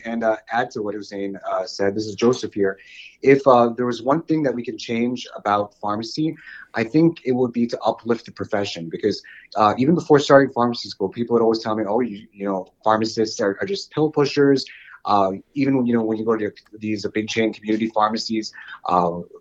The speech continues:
people are yelling at the pharmacists. They, they think that the work is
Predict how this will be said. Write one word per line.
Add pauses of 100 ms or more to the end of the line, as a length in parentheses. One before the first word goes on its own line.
(140)
people
are
yelling
at
the
pharmacists.
They, (180)
they
think
that
the
work
is